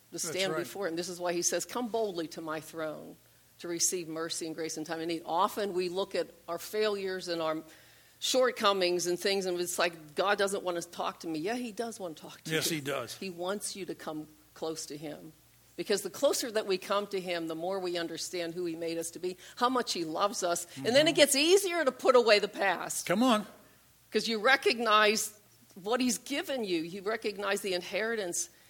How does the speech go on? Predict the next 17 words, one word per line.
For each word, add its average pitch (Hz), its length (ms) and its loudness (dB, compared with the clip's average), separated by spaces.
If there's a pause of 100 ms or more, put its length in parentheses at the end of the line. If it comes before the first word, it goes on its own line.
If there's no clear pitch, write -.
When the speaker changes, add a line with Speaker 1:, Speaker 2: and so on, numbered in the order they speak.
(120)
Speaker 2:
he's 214 260 0
given 208 360 0
you. 170 180 2
And 226 120 2
we 269 140 0
are, 269 120 6 (300)
we 233 180 -4
walk 208 420 2
out 269 260 6
this 208 180 0
truth 247 380 -2
of 196 100 0
the 180 100 0
victory 202 800 2
over 208 540 2 (340)
sin 269 560 6
and 196 320 0